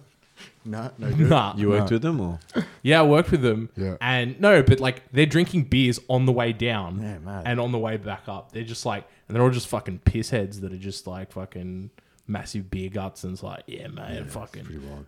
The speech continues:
Speaker 2: I don't need a fucking train, mate. I fucking just see red and fucking bodies hit the fucking floor."
Speaker 1: Yeah, but that's just delusional. When people start talking like that, they just, they don't get it, you know? Violence isn't pretty. It doesn't matter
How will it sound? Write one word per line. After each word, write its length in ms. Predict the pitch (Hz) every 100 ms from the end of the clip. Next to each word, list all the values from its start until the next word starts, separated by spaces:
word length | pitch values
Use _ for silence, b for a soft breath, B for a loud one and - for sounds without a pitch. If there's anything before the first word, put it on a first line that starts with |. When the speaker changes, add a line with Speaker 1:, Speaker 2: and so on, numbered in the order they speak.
| -
Speaker 2:
I 80 | 113
don't 100 | 107
need 160 | 101
a 60 | 98
fucking 340 | - 113 - -
train, 420 | - 127 127 131
mate. 320 | 131 127 123 -
I 60 | -
fucking 340 | 131 - 113
just 220 | 110 -
see 240 | - 127 113
red 320 | 113 117 120
and 160 | 110 113 _ -
fucking 360 | - 110 98 -
bodies 320 | 123 101 95
hit 160 | 107 -
the 60 | - -
fucking 280 | 117 - -
floor." 480 | - 120 117 127 - _ _ _ _ 85
Speaker 1:
Yeah, 140 | 78 73 82
but 120 | 92
that's 180 | 95 -
just 160 | -
delusional. 460 | 71 71 71 76 76
When 80 | 82
people 180 | 101 82
start 240 | 73 71
talking 300 | 78 73 76
like 140 | 73
that, 240 | 76 76 -
they 80 | 76
just, 340 | 76 73 - _ _ _ _ _ _ _
they 80 | 82
don't 160 | 76 76
get 160 | 78
it, 80 | 76
you 60 | 80
know? 200 | 80 85 -
Violence 320 | 92 85 -
isn't 160 | 82 -
pretty. 320 | 82 85 85
It 80 | 82
doesn't 240 | 90 85
matter 260 | 78 80